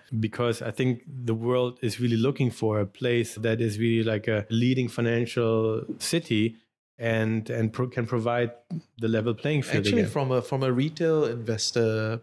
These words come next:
Speaker 2: point of view, like, why is Hong Kong, like, why should I care about Hong Kong then? And based on what you've just lined up, right? Like, provide a level playing field, blah, blah, blah. That's, like, for Insti guys, right? But for, like, the man on the street listening in, you know, the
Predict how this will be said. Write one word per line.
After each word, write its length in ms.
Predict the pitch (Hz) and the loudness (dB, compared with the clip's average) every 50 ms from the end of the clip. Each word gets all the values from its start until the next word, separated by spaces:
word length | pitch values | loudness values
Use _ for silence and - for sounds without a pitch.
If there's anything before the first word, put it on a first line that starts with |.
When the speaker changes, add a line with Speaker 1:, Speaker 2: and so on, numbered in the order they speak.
| _ - | _ -2
Speaker 2:
point 220 | - 117 117 113 | 0 0 2 2
of 100 | 107 95 | 0 0
view, 400 | 104 101 98 98 110 120 135 135 - _ - | -2 -2 -2 -2 -2 -2 -4 -6 -8 _ -2
like, 120 | 117 110 107 | -2 -2 0
why 260 | 110 120 123 131 139 | 0 0 0 0 2
is 240 | 139 131 117 - - | 2 0 0 -2 -4
Hong 180 | 110 110 107 | -6 -6 -6
Kong, 560 | - - 110 110 110 110 110 110 110 110 - - - | -4 -2 -2 -2 -2 -2 -6 -6 -8 -8 -8 -6 -4
like, 220 | 110 110 - - | -4 -4 -4 -2
why 180 | 110 123 127 127 | -2 0 0 0
should 160 | - - 117 | 0 0 0
I 80 | 113 | 0
care 260 | 113 - - 120 110 104 | 0 0 0 0 0 0
about 200 | 95 104 98 92 | 0 -2 -4 -4
Hong 180 | 95 101 101 | -4 -8 -6
Kong 240 | - - 98 98 95 | -4 -4 -2 -2 -2
then? 200 | 95 95 110 117 120 123 | -2 -4 -6 -6 -6 -6
And 200 | 120 117 113 110 | -6 -6 -6 -4
based 220 | 120 143 139 135 - | -2 0 0 2 0
on 200 | 120 110 110 107 - | 0 -2 -4 -4 -2
what 180 | 123 123 120 113 | 0 0 0 0
you've 120 | 113 107 | -4 -4
just 360 | - 120 113 - - - - - - - - - - _ - | -2 -2 -2 -2 -2 -4 -6 -12 -18 -18 -18 -20 -12 _ 0
lined 320 | 110 110 113 117 117 113 | 0 2 2 2 0 0
up, 180 | 117 107 - - 104 | 0 0 0 -2 -2
right? 280 | 107 107 110 - - | -2 -2 -2 -2 -2
Like, 240 | 92 98 101 - _ _ _ _ _ _ - | -2 -2 -2 -4 _ _ _ _ _ _ -2
provide 320 | 117 107 113 110 110 107 | 0 2 2 2 2 2
a 60 | 107 | 0
level 360 | 107 113 113 113 110 113 110 | -2 -2 0 0 2 2 2
playing 300 | 107 - 143 147 151 156 | 0 0 -2 0 0 -2
field, 240 | 151 - 165 151 143 | -2 -2 -2 0 2
blah, 120 | 127 113 110 | 2 2 2
blah, 80 | 113 | 2
blah. 260 | 107 151 160 160 160 | 2 0 0 0 0
That's, 280 | 151 151 143 147 - - | 0 0 -2 -2 -4 -4
like, 220 | 113 110 107 - | -4 -4 -4 -4
for 120 | - 123 - | -4 -2 0
Insti 380 | - 120 120 - - 120 113 104 | 0 0 0 0 0 0 0 2
guys, 320 | 107 104 98 95 92 - - | 2 0 0 0 -2 -6 -6
right? 220 | - - 85 80 | -4 -4 -2 0
But 200 | 127 113 - - - - - - - - _ _ - | 0 -2 -2 -4 -6 -16 -18 -18 -20 -20 _ _ -2
for, 280 | 120 117 113 113 113 113 | 0 2 2 2 2 2
like, 180 | 113 113 113 | 0 0 0
the 60 | - 139 | -2 -2
man 160 | 151 160 156 | 0 0 0
on 60 | 139 | 0
the 80 | 120 117 | 0 -2
street 340 | - - 135 131 131 - | -2 -2 -2 -2 -2 0
listening 380 | - 117 117 - - 120 117 117 | 0 -2 -2 0 0 -2 0 0
in, 360 | 117 117 117 117 113 113 117 117 | 0 0 2 0 0 -2 -2 -4
you 100 | 113 104 | -4 -4
know, 200 | 104 104 104 104 | -4 -4 -4 -6
the 120 | - - | -6 -8